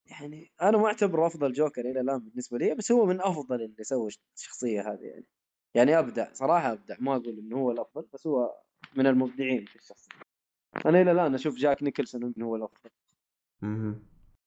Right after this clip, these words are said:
Speaker 1: في، في
Speaker 2: انب-،
Speaker 1: تق-، في
Speaker 2: انبسط يا
Speaker 1: تقمص ال-،
Speaker 2: الصالح،
Speaker 1: الشخصية.
Speaker 2: انبسط يا الصالح، جبنا لك باتمان وإحنا جالسين نتكلم. انبسط يا
Speaker 1: أوه،
Speaker 2: الصالح.
Speaker 1: صح، من جد إحنا نتكلم على مارفل. يا ليل.
Speaker 2: يا ليل.
Speaker 1: خلاص، قفل، قفل باتمان، خلاص.
Speaker 2: حنطوطها.
Speaker 1: يا أخي،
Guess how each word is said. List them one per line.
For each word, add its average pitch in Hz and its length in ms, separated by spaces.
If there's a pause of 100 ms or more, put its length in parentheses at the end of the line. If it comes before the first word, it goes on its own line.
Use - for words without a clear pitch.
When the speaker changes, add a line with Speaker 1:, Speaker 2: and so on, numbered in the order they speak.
(140)
Speaker 1:
في، 117 240
في 120 120
Speaker 2:
انب-، 120 220
Speaker 1:
تق-، - 60
في 123 60
Speaker 2:
انبسط 120 260
يا 165 60
Speaker 1:
تقمص 127 200
ال-، 120 60
Speaker 2:
الصالح، 107 400
Speaker 1:
الشخصية. 117 380
Speaker 2:
انبسط 104 320
يا 104 60
الصالح، 101 460
جبنا 101 380
لك 101 160
باتمان 104 600 (180)
وإحنا 98 240
جالسين 90 220
نتكلم. 85 480 (360)
انبسط 101 260
يا 160 40
Speaker 1:
أوه، 214 260
Speaker 2:
الصالح. 202 220
Speaker 1:
صح، 180 60
من 175 140
جد 196 180
إحنا 196 120
نتكلم 190 340
على 180 120
مارفل. 160 480
يا 175 80
ليل. 117 760 (280)
Speaker 2:
يا 101 300
ليل. 92 300
Speaker 1:
خلاص، 85 140
قفل، 82 360
قفل 127 180
باتمان، 117 300
خلاص. 120 480 (440)
Speaker 2:
حنطوطها. 107 680
Speaker 1:
يا 120 40
أخي، 127 520